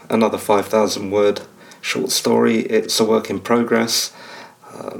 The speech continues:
because the interactive fiction game that it, the story is based on was written in the first person with lots of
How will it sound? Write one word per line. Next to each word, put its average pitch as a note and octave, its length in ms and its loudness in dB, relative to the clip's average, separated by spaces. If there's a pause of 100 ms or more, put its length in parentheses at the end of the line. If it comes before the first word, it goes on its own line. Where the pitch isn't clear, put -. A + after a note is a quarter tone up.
(120)
because C3+ 580 0 (120)
the A2 380 0 (920)
interactive A2 760 0
fiction - 520 -2
game A2 340 2
that G#2+ 220 0
it, - 420 -10
the A#2+ 80 -2
story G#2+ 440 2
is F#2+ 140 -2
based A2 460 0
on F#2+ 240 0 (880)
was G#2 540 0
written G2 560 -2
in G2 300 -4
the F#2 80 -6
first A#2 400 -2
person G#2+ 500 0 (760)
with G2+ 260 -2
lots - 440 0
of G2 260 -4